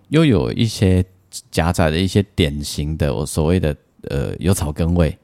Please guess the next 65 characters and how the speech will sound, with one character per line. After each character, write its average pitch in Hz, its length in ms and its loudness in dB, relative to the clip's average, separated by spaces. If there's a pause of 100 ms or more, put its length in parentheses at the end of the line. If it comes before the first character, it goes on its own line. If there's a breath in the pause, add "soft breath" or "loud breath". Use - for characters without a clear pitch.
有 76 160 -2
一 107 60 4
些 98 180 2
草 73 180 -4
根 78 240 -2
味， 78 160 0
哦， 78 160 -6
并 110 180 4
不 90 60 4
是 95 160 2
每 78 220 2
一 85 40 0
首 71 220 -2
歌 82 220 0
都 85 220 2 (440 loud breath)
很， 65 600 -8 (200)
就 90 140 -6
是 87 220 0
很 80 180 -2
年 80 160 0
轻 90 220 0
到 87 160 4
你 80 180 -2
完 80 160 -2
全 85 180 -2
不 82 120 -6
知 85 60 0
道 87 60 2
怎 78 140 -6
么 71 120 -6
吃 - 220 -6
下 80 200 -2
去 82 180 -4
这 80 100 -6
样 71 140 -4
子， - 140 -12
哦， - 180 -12
他 - 100 -6
没 107 120 6
有 107 60 8
这 82 120 -6
个 80 100 0
问 78 220 0
题。 - 180 -8 (520 loud breath)
那 143 100 4
没 127 140 6
想 120 160 2
到 107 120 4
最 107 200 4
后 104 100 4
是 95 120 0
阿 - 100 -6
给 87 100 -4
拉 80 100 2
大 76 220 -2
哥， 71 220 -4
哦， 76 180 -4 (540 soft breath)
我 90 120 2
那 107 120 6
时 104 120 2
候 90 60 6
没 82 120 2
有 82 60 4
想 71 200 -4
到， 73 260 -8